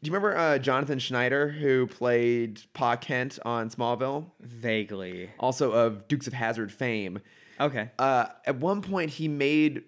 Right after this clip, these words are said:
Speaker 1: this would have been back in, like, the two thousands when he was still doing Smallville. He made reference to the fact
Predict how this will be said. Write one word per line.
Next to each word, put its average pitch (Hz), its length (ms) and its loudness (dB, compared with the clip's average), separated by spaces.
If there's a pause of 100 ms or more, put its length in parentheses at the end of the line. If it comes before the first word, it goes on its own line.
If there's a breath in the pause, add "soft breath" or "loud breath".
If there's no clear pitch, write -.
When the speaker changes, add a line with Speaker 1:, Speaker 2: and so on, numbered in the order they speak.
Speaker 1:
this 131 180 -4
would 135 60 0
have 117 60 -2
been 110 160 0
back 101 260 -2
in, 113 60 -6
like, 98 180 -4
the 104 80 -6
two 110 160 -8
thousands 101 420 -2
when 101 120 -6
he 104 100 -8
was 98 100 -4
still 104 160 -6
doing 95 220 -6
Smallville. 107 400 -4
He 113 80 -6
made 131 160 0
reference 127 560 -4
to - 60 -14
the 101 100 -6
fact 104 600 -4